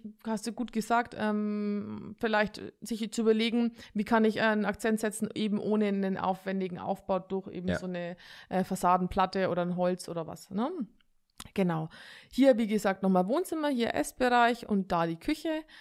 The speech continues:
Speaker 1: dann
Speaker 2: Mhm.
Speaker 1: hier oben das Gästezimmer und da nochmal das Kinderzimmer.
Speaker 2: Mhm.
Speaker 1: Mhm.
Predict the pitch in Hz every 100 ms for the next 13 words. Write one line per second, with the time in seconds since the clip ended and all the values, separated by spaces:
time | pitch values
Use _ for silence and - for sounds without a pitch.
0 | - - 208 190 196 190 - 180 180 180
1 | 170 - 247 262 - 214 - 220 214 196
2 | 190 180 - 170 175 175 170 165 - 180
3 | - - 165 160 - - - 175 - 202
4 | 180 180 175 196